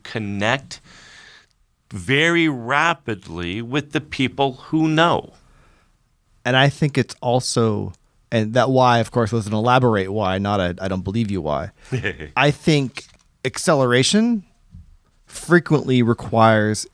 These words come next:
Speaker 2: innovation, and innovation comes from ideas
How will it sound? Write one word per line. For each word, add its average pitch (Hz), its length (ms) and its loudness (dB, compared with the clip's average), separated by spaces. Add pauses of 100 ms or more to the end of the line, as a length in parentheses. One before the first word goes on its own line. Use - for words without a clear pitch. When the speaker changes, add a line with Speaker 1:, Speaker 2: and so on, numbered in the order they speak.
(140)
Speaker 2:
innovation, 143 720 4 (920)
and 107 260 -6
innovation 117 920 4 (240)
comes 113 480 2
from 107 460 -2 (580)
ideas 123 720 2